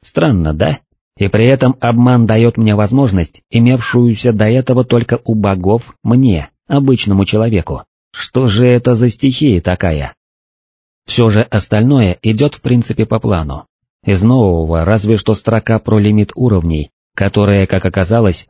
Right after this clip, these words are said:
зависит от класса метки. Впрочем,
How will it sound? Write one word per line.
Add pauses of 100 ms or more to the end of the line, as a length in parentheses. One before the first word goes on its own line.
зависит
от
класса
метки. (440)
Впрочем,